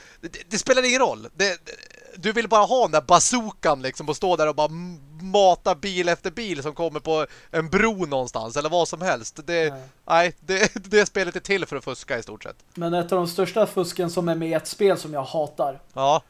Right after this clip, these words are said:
Speaker 2: Pokémon.
Speaker 1: Jaha.
Speaker 2: Rare Candy ska icke få användas. Det ska ut ur spelen
Speaker 1: Va?
Speaker 2: och det ska inte användas av någon.
Speaker 1: Varför
Speaker 2: Rare
Speaker 1: inte då?
Speaker 2: Candy är fusk och det är skit. Kan du inte gå och ta dina Pokémon och träna upp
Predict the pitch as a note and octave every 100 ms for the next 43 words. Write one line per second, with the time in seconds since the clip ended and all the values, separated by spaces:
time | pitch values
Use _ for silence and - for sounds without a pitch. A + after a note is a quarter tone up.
0 | _ _ _ - G#3+ G#3+ D#3+ C#3+ C#3+ _
1 | _ _ C3+ B2+ D#4+ - C#3+ G3 G#3+ G3
2 | F#3+ G3+ G3+ F#3 F3+ F3 G3+ - - B3
3 | - A#3 G3 F3+ F3 D#3+ D#3+ - - _
4 | _ _ _ _ - F#3 F3+ G3 G3 A#3+
5 | C4 B3+ F3 D3+ - F#3+ F#3+ F3 F#3+ F#3
6 | F3 - F#3+ E3+ G3+ F#3 F#3 F3+ F3+ F3
7 | F3+ F3 D3+ C#3+ G#3 A#3+ C4+ - C#4 G#3
8 | G#3+ G3 G#3 G3 G3 F#3 F3+ F3 D3 -
9 | - F3 - - E3+ D#3+ D3 - - -
10 | F3+ E3+ E3+ _ _ _ _ _ - A#3+
11 | B3+ A3+ - F#3+ F3 G3+ F#3+ F3+ F3+ G3
12 | F#3 E3+ E3 E3 F3 F3 E3+ E3+ F3+ E3+
13 | F3